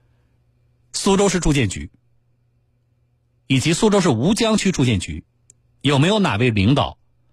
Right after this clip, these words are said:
哪位同志你在听节目？如果有的话，啊，我们特别想知道苏州市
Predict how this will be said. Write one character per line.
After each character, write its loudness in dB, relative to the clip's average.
哪 2
位 2
同 0
志 2
你 2
在 -2
听 0
节 -2
目？ -8
如 2
果 2
有 -2
的 -20
话， -4
啊， -4
我 2
们 0
特 0
别 0
想 -6
知 -2
道 -2
苏 0
州 4
市 -2